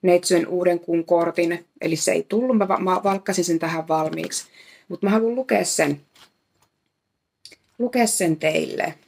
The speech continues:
<clears throat> Eli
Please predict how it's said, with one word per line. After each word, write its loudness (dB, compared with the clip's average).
<clears throat> 4
Eli 4